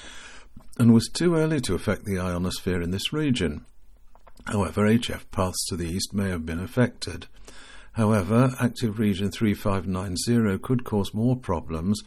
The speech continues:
if it rotates into an Earth-facing position. Look out for more flares and potential coronal mass ejections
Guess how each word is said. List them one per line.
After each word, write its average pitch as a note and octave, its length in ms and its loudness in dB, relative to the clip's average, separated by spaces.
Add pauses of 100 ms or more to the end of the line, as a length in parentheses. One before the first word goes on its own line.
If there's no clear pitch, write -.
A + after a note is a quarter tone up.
(320)
if - 160 -6
it G2 120 -6
rotates G#2 640 0
into G2+ 520 -2
an F#2+ 120 -4
Earth-facing F#2 720 -4
position. G2+ 640 0 (580)
Look B2 180 4
out A#2 200 6
for - 120 2
more B2 200 6
flares F#2 400 2
and F2 140 -2
potential A#2+ 480 4
coronal G2 460 0
mass F2 260 -4
ejections F#2 600 -4